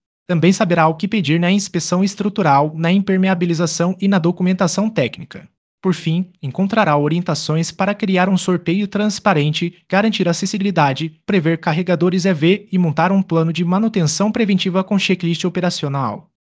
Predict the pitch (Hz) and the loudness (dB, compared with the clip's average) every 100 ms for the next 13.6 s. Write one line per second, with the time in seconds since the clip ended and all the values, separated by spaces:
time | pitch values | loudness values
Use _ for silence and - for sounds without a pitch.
0 | - 139 - - 147 151 143 165 151 156 | -4 -2 -2 2 0 2 0 2 2 4
1 | 156 151 120 113 - _ _ - 151 165 | 2 2 0 -2 -8 _ _ -4 -2 -2
2 | 131 143 151 147 - 165 156 180 196 196 | -4 -8 -8 -10 -10 -12 -6 -4 -2 -2
3 | 190 170 180 190 180 185 208 - 190 147 | -2 -2 -4 -4 -6 -6 -6 -6 -4 -2
4 | 139 147 - 202 208 196 202 208 180 175 | -2 -6 -6 -6 -6 -6 -6 -4 -4 -6
5 | 175 202 196 170 160 156 151 143 127 160 | -6 -8 -6 -6 -6 -8 -6 -6 -4 -2
6 | 170 175 180 185 147 107 98 95 - - | -2 -4 -4 -4 -4 -6 -10 -14 -14 -16
7 | _ _ - 185 127 113 - _ _ _ | _ _ 0 2 4 2 -4 _ _ _
8 | 175 175 202 185 165 156 165 180 - 170 | -6 0 4 4 2 -2 0 -2 -2 0
9 | 180 185 175 170 165 160 170 165 160 175 | 2 2 2 2 4 4 2 0 0 2
10 | 208 156 151 156 180 165 165 151 - 180 | 2 2 2 2 0 0 0 -2 0 0
11 | 156 165 180 160 180 180 190 190 - 160 | 2 2 0 2 2 4 2 2 2 2
12 | 143 160 - 160 - 220 202 180 165 - | 2 -2 -4 -4 0 0 2 2 0 0
13 | 135 - 143 113 104 | -2 0 0 0 -6